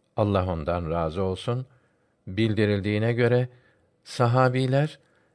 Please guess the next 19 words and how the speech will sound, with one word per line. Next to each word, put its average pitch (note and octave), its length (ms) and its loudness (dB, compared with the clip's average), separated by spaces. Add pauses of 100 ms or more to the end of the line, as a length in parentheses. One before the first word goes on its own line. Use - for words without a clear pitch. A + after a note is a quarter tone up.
(240)
Peygamberimiz A#2+ 760 2
sallallahu G2 800 2
aleyhi F2+ 440 0
ve D2+ 100 0
sellemin E2+ 680 -2 (760)
yatsı A#2 600 0
namazını F2 600 -2
kıldırmak G#2 640 -2
üzere A2 440 0 (340)
mescide B2+ 600 -2
gelmesini G2 720 -2
beklediler. A#1+ 720 -6 (1080)
Neticede, C3+ 760 0 (540)
gece B2 280 2
yarısına A2 540 4
yakın G#2 460 0
bir E2+ 120 0
anda D2+ 380 0
gelerek F2 580 0